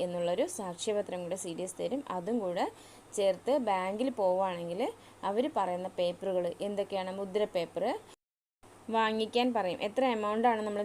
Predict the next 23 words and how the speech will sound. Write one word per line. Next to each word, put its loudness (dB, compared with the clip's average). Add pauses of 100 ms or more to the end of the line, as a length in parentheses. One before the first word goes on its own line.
ലോൺ 4
എടുക്കുന്നത് -2
അതിനനുസരിച്ചുള്ള -2
പേപ്പറാണ്, -2
മുദ്ര -8
പേപ്പറാണ് -2
വാങ്ങിക്കാൻ -4
പറയുക. -4 (420)
അധികം 0 (120)
എണ്ണൂറ് 2
രൂപയ്ക്കുള്ളതായിരിക്കും. 0 (380)
അല്ല, 0 (180)
എത്രയാണെന്ന് -2
വെച്ചാൽ 0
അത് 2 (160)
ബാങ്കുകാർ 2 (100)
തന്നെ 0
പറഞ്ഞു 2
തരും. -4 (380)
പിന്നെ 2 (100)
വേണ്ടത് 0
എന്തൊക്കെ -2
കോപ്പിയാണ്? 0